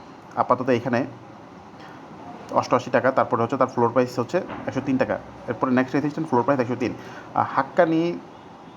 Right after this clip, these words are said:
আহ, যেভাবে বাড়তেছে, ইনশাল্লাহ অনেক দূর যাবে, এটাও একশো টাকা চলে যেতে পারে আনোয়ারের মতো। আজকেও কিন্তু তার এটা এক প্রকার বাই সিগন্যাল, খুবই ভালো অবস্থায় আছে। যাদের আছে খুব সাবধানে দেখে শুনে সেল করবেন। মানে, অনেক সময় আমরা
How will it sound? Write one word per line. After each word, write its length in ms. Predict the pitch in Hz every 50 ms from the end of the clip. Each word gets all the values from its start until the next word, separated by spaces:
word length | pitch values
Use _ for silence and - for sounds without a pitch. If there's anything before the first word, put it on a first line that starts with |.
| - - -
আহ, 380 | 135 131 123 123 123 123 123 120 - - - - - - - - - - - - - - - - - - -
যেভাবে 320 | - 123 120 139 135 147
বাড়তেছে, 500 | 131 131 120 - - 143 - 139 127 147 147 - - - - - - - - - - - - 120
ইনশাল্লাহ 320 | 117 - 143 131 127 120
অনেক 160 | 123 131 123
দূর 160 | 123 127 123
যাবে, 340 | 123 117 104 117 120 131 127
এটাও 160 | 120 127 131
একশো 180 | 127 - - 135
টাকা 160 | - 123 123
চলে 180 | 120 123 117 113
যেতে 160 | 110 110 123
পারে 180 | - 117 113 107
আনোয়ারের 300 | 107 110 110 117 113 107
মতো। 300 | 104 104 - 127 143 139 - - - - - - - -
আজকেও 320 | 117 110 - - 131 127
কিন্তু 220 | 127 - 131 120 123
তার 100 | 127 120
এটা 260 | 113 120 117 117 - - - - - - - - -
এক 100 | 120 -
প্রকার 200 | - 117 120 113
বাই 120 | 110 110 110
সিগন্যাল, 340 | - 123 107 107 113 127 135 - - - - - - - - - -
খুবই 140 | 127 123
ভালো 160 | 123 120 120 117
অবস্থায় 260 | 117 117 - 123 110
আছে। 200 | 107 - 165 170 - - - - - - - - - - - - - - -
যাদের 220 | 123 120 120 139 143
আছে 200 | 135 - - 156
খুব 280 | 156 - 180 180 - - -
সাবধানে 420 | - - 131 123 113 123 123 139 135
দেখে 180 | 123 117 123
শুনে 160 | 113 135 120 107
সেল 140 | 123 104
করবেন। 240 | 101 - 101 98 - - - - - - - -
মানে, 260 | 110 110 110 110 107 -
অনেক 180 | - 135 139 131
সময় 220 | - 156 151 156
আমরা 140 | 143 143 151